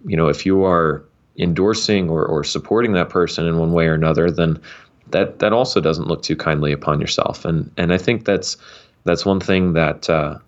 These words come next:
it's hard to then run the balance between building your network and meeting these people and also making sure that you're still vetting properly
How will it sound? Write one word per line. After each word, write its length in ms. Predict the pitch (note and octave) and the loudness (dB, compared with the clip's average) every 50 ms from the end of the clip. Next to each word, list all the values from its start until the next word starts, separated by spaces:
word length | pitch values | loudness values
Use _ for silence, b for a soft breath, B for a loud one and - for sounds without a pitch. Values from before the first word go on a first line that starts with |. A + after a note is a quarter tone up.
| _ _ _ _ | _ _ _ _
it's 160 | - E2 - - | -2 -2 -2 -2
hard 320 | - G#2 G2+ G2 G2+ F#2 | 0 0 2 2 0 -2
to 440 | - - - G2 F2+ F2+ E2+ E2 D#2+ | -4 -4 -2 0 2 2 2 2 0
then 260 | - F2+ F2 E2+ E2+ | 0 0 0 0 2
run 180 | F2 F#2 F#2 F#2 | 2 2 2 0
the 60 | F2 | 0
balance 400 | D#2 F2 F2 E2+ E2 E2 - - | 0 0 2 2 2 0 -2 -4
between 500 | - E2 D#2 - - F2 E2 D#2 D2+ D2+ | -6 -6 -6 -4 -4 -2 -2 -2 -2 0
building 320 | C#2+ F#2+ G#2 G#2 A2+ A#2 | 0 0 2 2 0 0
your 120 | A2+ G#2 F2 | 0 2 2
network 500 | E2 D#2 D2 - B1+ C#2 D2+ D#2 - - | 2 2 0 0 0 -2 -2 -2 0 -2
and 160 | E2+ E2 D#2+ | 0 0 2
meeting 300 | F2+ G2+ G#2 A#2 A2+ G#2 | 2 2 2 2 2 2
these 160 | F2+ D#2+ D#2 | 2 2 0
people 460 | - - E2 D#2+ D#2 D#2 D#2+ D#2+ - | 0 0 0 0 2 2 2 2 2
and 120 | - G#2+ A2 | 2 2 2
also 220 | A#2 B2+ - - | 2 0 0 0
making 300 | C3+ A#2+ G#2 G#2 G#2+ G2+ | 0 0 2 2 0 0
sure 160 | - - G2+ | 0 0 0
that 220 | F2+ F#2+ F#2 - - | 0 0 -2 -2 -2
you're 100 | G2 G2 | -2 -2
still 360 | - - - B2 B2+ A2+ F#2+ | -2 -2 -2 -2 0 0 0
vetting 360 | D#2 F#2 F#2+ G2+ G#2+ F#2+ E2 | 0 0 0 2 2 0 0
properly 600 | - - E2 F2 F2+ - E2+ E2 D#2+ D2+ D2+ D2+ | 0 0 0 0 0 0 0 0 2 0 -2 -4